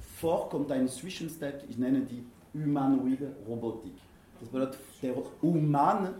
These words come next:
wird im Zentrum, sagen wir mal, im Herz oder in der Tablet von der Roboter. Das bedeutet, es wird Mensch geben. Schauen Sie Beispiele. Die Post baut sechshundert Stellen ab. Ist nicht wegen Roboter. Ist was, alles ändert sich jetzt.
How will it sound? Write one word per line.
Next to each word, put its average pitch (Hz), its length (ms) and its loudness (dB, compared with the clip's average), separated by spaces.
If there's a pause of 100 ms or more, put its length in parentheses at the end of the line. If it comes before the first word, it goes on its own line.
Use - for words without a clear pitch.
(480)
wird 135 340 0
im 135 160 2
Zentrum, 175 840 -4 (160)
sagen 120 180 -6
wir 123 100 0
mal, 113 120 -2
im 139 440 2
Herz - 460 -6 (160)
oder 127 160 -4
in 127 100 -2
der 120 160 -4
Tablet 165 500 -4 (440)
von 143 300 0
der 131 140 0
Roboter. 139 500 -2
Das 135 140 -4
bedeutet, 135 440 -2
es 127 200 -8
wird 160 260 -4
Mensch 139 460 2
geben. 165 320 -4 (340)
Schauen 208 200 -4
Sie 226 80 -4
Beispiele. 214 600 -8 (140)
Die 165 80 -8
Post - 400 -2 (340)
baut 165 320 0
sechshundert 165 640 -6
Stellen 165 340 -4 (160)
ab. - 280 -6 (120)
Ist - 160 -8
nicht - 200 -2
wegen 262 260 0
Roboter. 294 580 -6 (300)
Ist - 180 -6
was, 151 260 -4
alles 214 260 -6
ändert 202 340 -8
sich - 260 -12
jetzt. - 320 -6